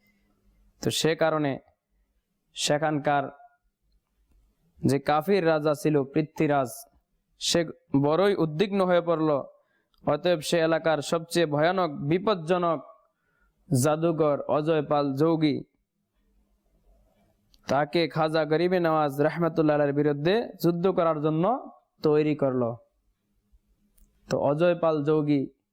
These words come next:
তিনি কি করলেন, খাজা গরিবে নওয়াজ রহমতুল্লাহ আলাইহির কাছে আসলেন তার শিষ্যদেরকে নিয়ে। তো এই অবস্থা দেখে,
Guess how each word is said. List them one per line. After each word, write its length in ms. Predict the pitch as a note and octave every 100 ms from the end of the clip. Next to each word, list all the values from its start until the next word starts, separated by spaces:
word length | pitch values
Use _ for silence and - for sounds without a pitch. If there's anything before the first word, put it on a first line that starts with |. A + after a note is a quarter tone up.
| -
তিনি 220 | D#3+ E3
কি 120 | D#3
করলেন, 360 | D3 D3 D3 C#3
খাজা 440 | D3 C#3 D3 C3+ - - _ _ _ -
গরিবে 340 | B2+ D3+ D3
নওয়াজ 340 | C#3+ C#3+ C#3 C3
রহমতুল্লাহ 520 | B2+ C#3 C#3 C#3 C3+
আলাইহির 240 | C3+ C3
কাছে 260 | C#3 C3+ D3
আসলেন 460 | C#3+ - C#3 B2+ C#3+ _ _ _ -
তার 160 | B2+ B2+
শিষ্যদেরকে 760 | - E3+ E3 E3 D#3 D3 D3
নিয়ে। 260 | C#3 C3 A#2+ - _ _ _ _ _ _ _ _ _ _ _ _ _ - _ _ _ _ _ _ _ -
তো 120 | C3+ C3
এই 240 | D3+ F3
অবস্থা 420 | E3 E3 - D#3+
দেখে, 440 | D#3+ D3 D3 C3